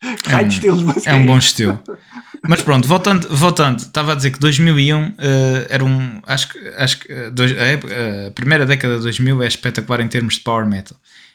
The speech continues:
Speaker 2: E dois mil e um, mais especificamente, porquê? Porque, eh, em termos de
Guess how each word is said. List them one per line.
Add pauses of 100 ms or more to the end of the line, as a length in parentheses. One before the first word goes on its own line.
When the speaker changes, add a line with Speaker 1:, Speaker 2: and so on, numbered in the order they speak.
(180)
Speaker 2:
E
dois
mil
e
um, (120)
mais
especificamente,
porquê? (540)
Porque, (220)
eh,
em
termos
de